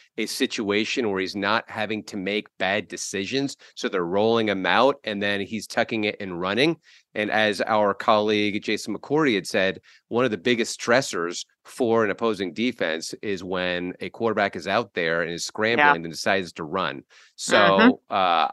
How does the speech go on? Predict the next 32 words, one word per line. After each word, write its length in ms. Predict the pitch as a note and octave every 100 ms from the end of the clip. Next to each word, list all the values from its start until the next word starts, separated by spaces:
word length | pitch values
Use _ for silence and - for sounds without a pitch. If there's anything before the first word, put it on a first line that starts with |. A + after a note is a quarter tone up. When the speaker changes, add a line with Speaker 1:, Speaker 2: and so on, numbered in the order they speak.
| -
Speaker 1:
I 640 | A2+ B2+ C#3+ D3+ D3+ D#3 - A#2+
do 160 | B2+
believe 300 | C3+ C3 B2
that 160 | A2+ G#2+
they 100 | A2+
are 100 | G#2+
legit 380 | G2+ - A2 G#2
playoff 580 | A2+ G#2+ G#2 G2+ F#2+ - _ _ _ -
uh, 1080 | G2 G2 F2+ F2 E2 E2 D2+ D2+ C#2+ B1 A1
contenders. 840 | - G#2 - A#2 C3 F3 G#3 - _ - _ -
I 120 | A2+
don't 260 | A2+ A2 G2+
think 160 | A2+
they're 80 | G#2
gonna 120 | G2+
go 160 | G2+ G2
very 300 | F#2+ F#2+ E2+ - -
far, 480 | A2+ A#2 D3 G3 -
given 320 | - A2 G#2
the 60 | G2
fact 280 | A2+ G2+ -
that 100 | F#2+
you 120 | F#2
do 200 | - A#2
Speaker 2:
It's 80 | G#2+
Speaker 1:
have 80 | C#3
Speaker 2:
hard. 120 | D#3+
Speaker 1:
to 160 | A2+ G#2
eventually 880 | G#2+ - A#2+ C#3+ - C3 A#2+ A2
face 360 | G#2+ A#2+ G#2+ G2+
tough 240 | - G#2+ -
defenses, 600 | C#3 C#3 A2 G2 G#2